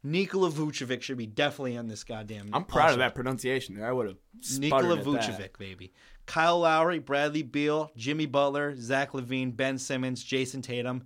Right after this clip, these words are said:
Speaker 1: and at fifteen, I'm going Chris Middleton. And I don't know if it's fifteen, by the way. I think it, it mi-, you said twelve. I think it's fifteen, though. I could be wrong about that.
Speaker 2: Somewhere around there.
Speaker 1: Yeah, th-, I believe it's fifteen as, like, a full team,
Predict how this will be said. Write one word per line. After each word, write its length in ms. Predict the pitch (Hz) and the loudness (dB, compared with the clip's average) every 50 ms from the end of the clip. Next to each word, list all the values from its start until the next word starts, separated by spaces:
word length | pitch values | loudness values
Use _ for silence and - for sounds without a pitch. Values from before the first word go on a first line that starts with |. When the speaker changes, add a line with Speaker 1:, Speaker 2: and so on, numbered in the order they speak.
| _ _ _ - | _ _ _ -8
Speaker 1:
and 120 | 120 120 | -6 -6
at 120 | 113 107 - | -6 -6 -6
fifteen, 420 | - - 160 147 - - 151 139 | -2 -2 -2 0 -2 -4 -4 -2
I'm 120 | 127 120 120 | -2 -2 0
going 200 | 120 117 113 107 | 0 -2 -2 -4
Chris 260 | - - 110 - - | -6 -8 -10 -10 -8
Middleton. 380 | 110 101 92 87 - - - - _ _ _ _ _ _ _ _ _ _ _ _ _ _ - | -10 -10 -10 -12 -16 -20 -20 -20 _ _ _ _ _ _ _ _ _ _ _ _ _ _ 2
And 100 | 156 165 | 4 4
I 60 | 180 | 6
don't 200 | 175 226 254 285 | 6 6 6 6
know 200 | 285 262 240 220 | 6 6 6 6
if 120 | 196 - | 4 2
it's 140 | 175 151 - | -2 -4 -4
fifteen, 420 | - - 175 156 - - 151 139 123 | -2 -2 -2 -2 -2 -4 -4 -4 -4
by 120 | 123 113 | -4 -4
the 60 | 107 104 | -4 -6
way. 120 | 107 107 | -6 -4
I 100 | 104 131 156 | -2 -2 -4
think 160 | 196 226 302 | -4 -4 -8
it, 100 | 311 233 | -6 -4
it 80 | 160 160 | -2 -2
mi-, 120 | 165 165 - - | -2 -2 -4 -4
you 160 | 160 175 214 | -4 -4 -2
said 240 | 208 - 254 160 - | 0 2 0 0 0
twelve. 360 | - - 175 151 127 117 107 | 0 2 2 2 2 2 -2
I 100 | 101 120 | -4 -6
think 180 | 143 208 208 | -6 -8 -8
it's 100 | - - | -8 -10
fifteen, 440 | - - 123 - - - 113 107 95 | -10 -10 -12 -12 -10 -12 -10 -10 -10
though. 120 | 90 85 82 | -14 -14 -14
I 100 | - 117 | -14 -12
could 120 | - - 127 | -10 -8 -8
be 60 | 117 | -8
wrong 220 | 107 107 104 101 98 | -8 -8 -8 -10 -12
about 160 | 92 98 101 | -14 -14 -8
that. 60 | - | -2
Speaker 2:
Somewhere 360 | - 190 156 135 113 107 107 104 | 0 2 2 2 0 -2 -4 -4
around 260 | 107 110 110 107 107 | -4 -4 -4 -4 -4
there. 240 | 107 107 107 104 - - | -4 -4 -6 -8 -8 -4
Speaker 1:
Yeah, 220 | 139 127 110 117 | -4 -2 -2 -2
th-, 160 | 123 160 - | -2 -2 0
I 80 | 147 156 | 2 2
believe 320 | 160 185 202 214 233 214 | 4 6 6 6 4 4
it's 100 | 190 - | -2 -2
fifteen 460 | - 175 156 - - 170 156 156 151 | -2 -4 -4 -4 -4 -4 -4 -2 -2
as, 160 | 151 139 123 127 | -2 -4 -2 -2
like, 180 | 131 123 101 | -2 -2 -4
a 60 | 113 | -4
full 360 | 107 - - - 143 139 135 131 | -8 -8 -4 -2 0 0 0 -2
team, 420 | - - 139 127 127 127 127 127 | -4 -6 -6 -4 -4 -4 -6 -8